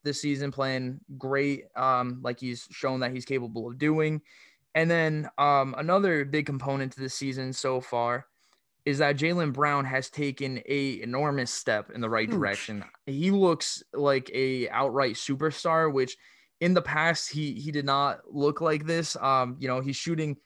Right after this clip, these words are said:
Speaker 1: fifty-three percent from the field, uh, averaging twenty-seven points a game, six rebounds, and three point five assists. Um, and he's playing, he's playing all right on the defensive side of the ball too, averaging one point five steals a game. Um, but overall, I mean,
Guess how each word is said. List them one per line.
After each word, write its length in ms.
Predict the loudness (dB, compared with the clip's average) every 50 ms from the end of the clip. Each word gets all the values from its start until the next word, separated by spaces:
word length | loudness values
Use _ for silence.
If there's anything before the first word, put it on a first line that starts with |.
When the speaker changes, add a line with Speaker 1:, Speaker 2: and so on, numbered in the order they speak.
| _ -4
Speaker 1:
fifty-three 460 | -2 -2 -2 -2 -4 -2 0 -2 -2
percent 480 | -2 -4 -6 -4 -4 -4 -4 -6 -10 _ _
from 400 | -10 -6 -4 -4 -4 -4 -4 -6
the 80 | -6 -6
field, 460 | -6 -2 0 2 2 2 2 0 -4 _ _ _ _ _ _ -4
uh, 300 | 0 2 4 4 4 2 0 0
averaging 360 | 0 0 0 0 0 -2 -4 -6
twenty-seven 580 | -4 -2 -2 -2 -2 -2 -2 -2 -2 -2 -6
points 300 | -6 -6 -6 -6 -6 -6
a 40 | -8
game, 460 | -8 -6 -4 -4 -4 -4 -4 -4 -6
six 320 | -6 -6 -6 -6 -6 -6 -6
rebounds, 560 | -2 -2 -2 0 0 0 0 0 -2 -4 -8
and 260 | -8 -8 -8 -8 -6
three 180 | -6 -6 -6 -4
point 260 | -4 -6 -6 -6 -6
five 240 | -4 -4 -4 -4 -6
assists. 500 | -8 -8 -6 -4 -4 -4 -4 -8 _ _ _ _ _ _ _ _ _ _ -4
Um, 240 | -2 0 0 0 0
and 100 | -2 -2
he's 140 | -4 -4 -4
playing, 500 | -2 0 0 2 2 2 2 0 -2 -4
he's 140 | -8 -10 -6
playing 220 | -2 0 2 4
all 100 | 4 4
right 180 | 6 4 4 4
on 100 | 2 0
the 60 | -2
defensive 480 | -6 -6 -8 -4 -2 -2 -2 -2 -4 -2
side 200 | 0 2 2 4
of 60 | 2
the 60 | 2
ball 260 | 2 2 2 2 2
too, 220 | 0 0 0 2 2
averaging 300 | 2 2 0 -2 -6 -2
one 180 | -2 -2 -2
point 220 | -2 -4 -6 -4 -2
five 220 | -2 -4 -4 -4
steals 260 | -6 -8 -8 -8 -6
a 80 | -8 -8
game. 380 | -4 -4 -2 -2 -2 -4 -6 _ _ _ -20 -20 _ _ _ _ _ 2
Um, 420 | 4 6 6 4 4 0 -4 -6 2
but 280 | 4 4 4 4 2 -2 _ _ _ _ _ _ _ 4
overall, 720 | 6 6 8 8 6 8 8 8 8 6 6 4 0 -2 -2 0
I 100 | 0 0
mean, 320 | 0 0 -2 -4 -4 -6